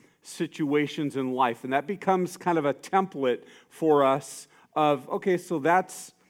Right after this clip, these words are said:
that's what behavior looks like, be it healthy or unhealthy, functional or dysfunctional, whatever the case.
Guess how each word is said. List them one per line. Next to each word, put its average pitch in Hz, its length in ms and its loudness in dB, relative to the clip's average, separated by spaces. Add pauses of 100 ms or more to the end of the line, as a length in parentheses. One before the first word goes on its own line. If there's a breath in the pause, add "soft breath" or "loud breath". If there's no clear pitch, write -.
(340)
that's 175 280 -4
what 151 240 0
behavior 147 640 -2
looks 147 420 -4
like, 107 480 -12 (460 soft breath)
be 139 160 0
it 139 100 -2
healthy 147 680 -2 (340 loud breath)
or 143 180 0
unhealthy, 131 600 -4
functional 143 540 -4
or 127 160 0
dysfunctional, 120 720 -8
whatever 131 400 -2
the 127 120 -6
case. - 420 -6